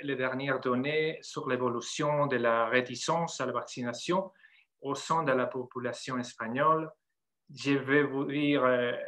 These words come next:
déjà que ces réticences ont considérablement diminué au cours de, du dernier mois. Et je vais également vous présenter des preuves sur l'impact des théories conspirationnistes,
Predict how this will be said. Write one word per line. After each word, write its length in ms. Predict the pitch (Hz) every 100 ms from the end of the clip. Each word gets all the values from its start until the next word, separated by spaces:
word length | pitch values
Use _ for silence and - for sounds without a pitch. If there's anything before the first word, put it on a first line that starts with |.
| - -
déjà 360 | 123 135 156
que 100 | 151
ces 180 | 127 139
réticences 800 | 127 131 127 - 139 147 - - -
ont 200 | 135 127
considérablement 1300 | 127 123 127 123 123 135 127 117 123 139 139 139 127
diminué 720 | 151 147 143 131 135 - - _ _ _ _ _ _
au 120 | 131
cours 260 | - 151 143
de, 260 | 123 127 -
du 180 | 123 123
dernier 400 | 123 117 120 120
mois. 500 | 117 120 - - _ - - - _ _ _ _ _
Et 360 | 151 147 147 151
je 120 | 160
vais 180 | 175 208
également 520 | 185 175 175 196 196
vous 180 | 160 160
présenter 640 | - 160 151 143 175 175
des 220 | 147 143 135
preuves 460 | - 185 190 190 -
sur 280 | - 147 131
l'impact 640 | 127 123 147 190 - - _ _ _ _
des 160 | 139 139
théories 640 | 131 135 127 156 180 180
conspirationnistes, 1400 | 147 147 - - 143 139 135 - 143 170 175 - -